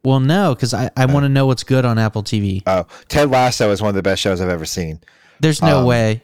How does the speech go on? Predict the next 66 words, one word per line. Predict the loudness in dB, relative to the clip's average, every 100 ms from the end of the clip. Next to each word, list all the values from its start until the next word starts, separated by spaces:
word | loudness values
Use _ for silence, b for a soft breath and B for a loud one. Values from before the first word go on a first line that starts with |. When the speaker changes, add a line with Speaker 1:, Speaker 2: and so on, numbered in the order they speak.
| -2
Speaker 1:
Like, | 0 2
I | 2
Speaker 2:
yeah. | 4
Speaker 1:
saw | 4 2
it | 0
advertised | 0 0 -2 -2 -2 -2
to | -2
me, | -2
like, | 0 -2
a | -2
million | 0 0 0
times, | 0 0 0
and | 2
I |
Speaker 2:
Yeah, | 4
Speaker 1:
kind | 2
of |
Speaker 2:
dude, | 2 0
it's |
Speaker 1:
resented | 0 2 2 2 0
the | 0
Speaker 2:
insane. | 0
Speaker 1:
show | 0 0
at | 0
that | -4 -6
point. | -6 -6 -6
I |
was | -6
like, | -4 -2
"I |
don't | 0
wanna | 0 2
watch | 2
Speaker 2:
I |
did | 2
Speaker 1:
it." | 2
Speaker 2:
too. | 2 2
I | 2 0
did | 2 0
too. | 0
I'm | 2
like, | 2 0
"This | 0 0
looks | -2 0
like | -2
nothing | -2 -2 -2
I'm | 0
into. | -2 -2 0
I'm | 0
not | 0 -2
into | -4
soccer. | -2 0 0 0
I'm | 0
not | 0 -2
into | -4 -4
football." | -4 -2 0 0 -2 B B B B _ -2
It | 2
is | 2 0
one | -2 0 2 2
of | 0
the | 0
best | 0 0 2
shows | 0 2
I've | 0 -2
ever | -4
seen. | -6 -10